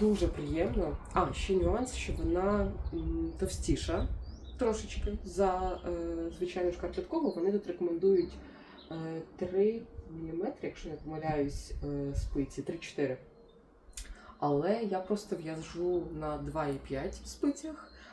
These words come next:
але набирала шістдесят петель. Тобто, якщо я зазвичай в'яжу на два двадцять п'ять і набираю шістдесят чотири, то в цих шкарпетках я набирала шістдесят і в'яжу на два і п'ять.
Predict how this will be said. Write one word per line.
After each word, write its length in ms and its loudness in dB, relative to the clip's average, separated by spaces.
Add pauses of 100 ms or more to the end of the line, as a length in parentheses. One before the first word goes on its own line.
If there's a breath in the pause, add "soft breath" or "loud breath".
але 200 6
набирала 440 2
шістдесят 500 -2
петель. 300 -4 (420)
Тобто, 240 -4
якщо 260 -2
я 60 2
зазвичай 480 0
в'яжу 400 0 (340 loud breath)
на 180 0
два 220 0
двадцять 420 -4
п'ять 240 0
і 20 -2
набираю 400 -2
шістдесят 480 -4
чотири, 400 4 (420 loud breath)
то 160 6
в 100 -2
цих 200 -2
шкарпетках 600 -4 (100)
я 160 -2
набирала 440 -2
шістдесят 600 -2 (200)
і 260 0
в'яжу 380 0
на 120 -4
два 480 -4
і 40 -6
п'ять. 500 -10